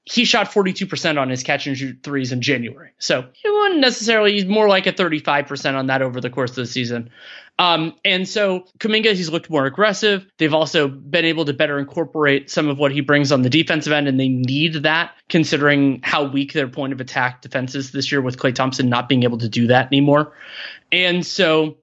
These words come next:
it's been a huge stretch for Kuminga. It is not surprising. Fisher had the reporting that,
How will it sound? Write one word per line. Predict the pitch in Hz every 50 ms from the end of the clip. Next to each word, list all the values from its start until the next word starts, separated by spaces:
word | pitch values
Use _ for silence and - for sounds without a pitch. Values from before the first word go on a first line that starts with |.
| _ -
it's | 180 180 -
been | - - 196 196
a | 202 190
huge | 190 - 202 202 202 -
stretch | - - 175 165 160 -
for | - 180 165
Kuminga. | - 156 151 151 147 160 156 156 143
It | 139 139
is | 139 131
not | 139 147 151 160 -
surprising. | - 143 - - 165 147 143 147 143 156 151 151 147
Fisher | - - 147 139 - 156 139
had | 143 143 131
the | 135
reporting | 131 127 131 156 139 139 139 139 135
that, | 127 143 139 - - -